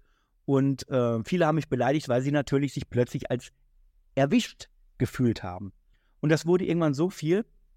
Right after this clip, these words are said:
dass ich gar nicht das mehr selbst machen konnte. Und wir haben das tatsächlich irgendwann einem Anwalt übergeben, der dann diese Copycats angeschrieben hat und auch eine Art Unterlassung rausgeschrieben hatte. Was ich echt, da habe ich echt lange mit gehadert, bis ich das mache, weil mir,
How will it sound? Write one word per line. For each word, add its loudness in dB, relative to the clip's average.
dass 0
ich -4
gar 2
nicht -2
das -4
mehr 2
selbst 0
machen -4
konnte. -2
Und 0
wir 0
haben 2
das -4
tatsächlich -2
irgendwann 0
einem -2
Anwalt 0
übergeben, -2
der 4
dann 2
diese -2
Copycats -4
angeschrieben -2
hat -4
und -2
auch 0
eine 2
Art 0
Unterlassung 0
rausgeschrieben -4
hatte. -6
Was 0
ich -6
echt, -2
da 0
habe -2
ich -12
echt -4
lange 2
mit -2
gehadert, -2
bis -2
ich -16
das -2
mache, -4
weil 0
mir, 2